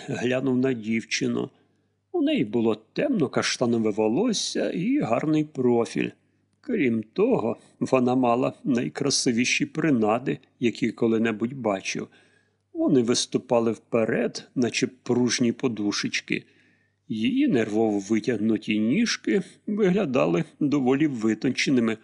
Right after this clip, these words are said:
в тьмяному світлі лампи під приладовою панелью.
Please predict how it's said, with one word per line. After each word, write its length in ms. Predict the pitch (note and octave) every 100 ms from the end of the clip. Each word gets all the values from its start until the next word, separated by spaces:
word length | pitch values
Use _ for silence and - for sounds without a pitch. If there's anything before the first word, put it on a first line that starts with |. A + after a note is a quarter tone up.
| _
в 60 | -
тьмяному 580 | - B2 A2+ G#2+ A2 A2
світлі 440 | - A#2 G#2+ A2+
лампи 480 | G#2+ A2 G3+ F#3 B2
під 300 | - A#2+ - _ _
приладовою 680 | A#2+ A2+ G#2+ G2+ G#2 A2 G#2+
панелью. 680 | - A2 G#2+ G#2 G#2 G#2+